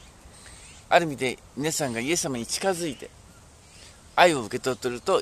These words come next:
言えるでしょう。皆さんは愛を受け取っているので、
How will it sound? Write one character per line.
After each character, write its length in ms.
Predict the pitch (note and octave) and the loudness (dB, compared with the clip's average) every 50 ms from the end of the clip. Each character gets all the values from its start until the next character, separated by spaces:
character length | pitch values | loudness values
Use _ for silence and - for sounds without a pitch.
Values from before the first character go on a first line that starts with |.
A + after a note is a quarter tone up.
| - | 0
言 100 | - A#2 | 0 -2
え 80 | B2+ B2 | 0 0
る 60 | A2+ | 0
で 100 | G2 G2+ F2+ | -2 -4 -4
し 120 | - - | -6 -6
ょ 40 | - | -8
う。 20 | - - - - - - - - - - - - - - - - - - - - - - - - - - - - - - - | -12 -14 -14 -14 -14 -14 -16 -20 -20 -20 -20 -20 -20 -16 -14 -14 -14 -14 -16 -20 -20 -18 -18 -18 -18 -18 -20 -20 -20 -16 -10
皆 140 | C3 D3 C#3 | -8 -4 -4
さ 160 | - D3 C3 | -2 -2 -2
ん 80 | C3 C#3 | 0 2
は 220 | D3 - - - | 0 2 4 4
愛 180 | F3 F3+ D#3+ C#3 | 4 4 4 2
を 80 | B2 | 0
受 160 | - - - | -2 -4 -8
け 100 | G#2+ D3+ | -8 -8
取 140 | C3 D3 C3+ | -6 -6 -8
っ 20 | - | -6
て 120 | - D#3+ | -6 -6
い 40 | D#3+ | -4
る 60 | E3+ | -2
の 160 | E3+ D#3+ C#3 | -2 -4 -4
で、 140 | - - - | -4 -6 -10